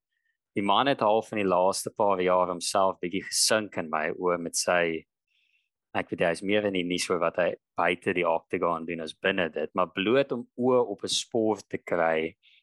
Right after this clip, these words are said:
sou ek hom daarin sit, want hy het half vir my hierdie era in sport ingeneem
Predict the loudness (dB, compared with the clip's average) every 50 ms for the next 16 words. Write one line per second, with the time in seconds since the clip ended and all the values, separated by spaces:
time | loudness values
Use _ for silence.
0 | _ -6 -2 0 0 0 2 2 0 0 0 0 0 0 0 0 -2 -2 -2 -2
1 | -2 -2 -2 0 2 4 4 4 4 4 4 4 2 0 -2 -4 _ _ _ _
2 | _ _ _ _ _ _ _ _ -2 0 2 2 2 2 2 0 -2 -2 0 2
3 | 2 2 2 2 0 0 -2 -4 -4 0 2 2 4 4 4 4 4 4 2 0
4 | -4 -6 -6 -6 -4 -2 -2 0 0 0 0 0 -2 -2 -2 -2 -6 -8 -6 -4
5 | -2 0 0 0 0 -4